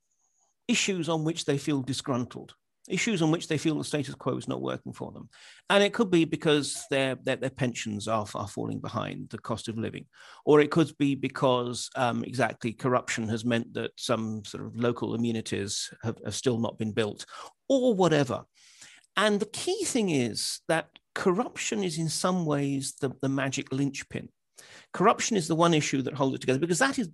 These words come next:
basically why most things that don't work, don't work, because there isn't the money there, because it's been embezzled, or because the money is there, but it's not being used by the right people. And again, most of it is being stolen.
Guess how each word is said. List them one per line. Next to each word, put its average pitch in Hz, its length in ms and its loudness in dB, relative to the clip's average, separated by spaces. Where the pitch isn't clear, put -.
basically 180 500 0
why 151 520 4
most 135 460 -2
things 113 320 -2
that - 160 -8
don't 120 240 -2
work, 113 400 -4
don't 110 200 -2
work, - 400 -10
because 156 180 0
there 151 120 8
isn't 175 240 4
the 170 60 0
money 160 260 0
there, 151 280 0
because 131 240 -6
it's - 140 -12
been 113 320 -4
embezzled, 113 600 -4
or 147 180 10
because 135 560 2
the 131 80 0
money 147 260 6
is 131 180 4
there, 127 400 4
but 123 340 0
it's - 140 -10
not 123 160 -4
being 117 260 0
used 117 240 -2
by 110 80 -2
the 113 100 -2
right 113 240 -2
people. 120 580 2
And 113 240 -6
again, 110 360 -4
most 117 240 -2
of 110 80 -8
it 101 60 -8
is 107 100 -10
being 107 180 -6
stolen. 110 420 -2